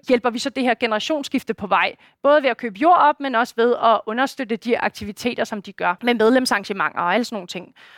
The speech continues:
Og det, jeg bare kan se, er, at vi jo på de her fem år har tre fantastiske gårde og forvaltere, der knokler mega hårdt for at,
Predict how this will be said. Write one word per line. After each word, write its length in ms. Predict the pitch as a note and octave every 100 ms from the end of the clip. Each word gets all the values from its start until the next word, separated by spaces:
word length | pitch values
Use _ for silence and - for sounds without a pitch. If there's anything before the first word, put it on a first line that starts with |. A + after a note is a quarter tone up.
| - - -
Og 120 | B3+
det, 60 | D#4+
jeg 120 | D#4+
bare 120 | C#4
kan 100 | C#4
se, 280 | - F#4 -
er, 240 | A#3+ B3+ -
at 120 | G#3
vi 100 | A3+
jo 80 | A#3
på 120 | A#3+
de 140 | C4 D#4
her 160 | D4+
fem 280 | - C#4+ B3+
år 280 | C4+ E4+ D4+ -
har 400 | G#3 B3+ A#3 -
tre 220 | - D#4 D4
fantastiske 640 | C4+ - B3+ C4+ C4+ B3+
gårde 560 | - G#3+ B3+ D#4+ E4 -
og 440 | A#3+ G#3+ G#3 G3+
forvaltere, 600 | A3+ G#3+ C#4 A3 D4 C4+
der 260 | A3+ G3+ G3
knokler 640 | - A3+ C4+ D#4+ D4+ B3+
mega 380 | A#3+ D4 E4+ C#4+
hårdt 300 | A3+ B3 -
for 240 | B3+ B3
at, 480 | - A3+ G#3+ G3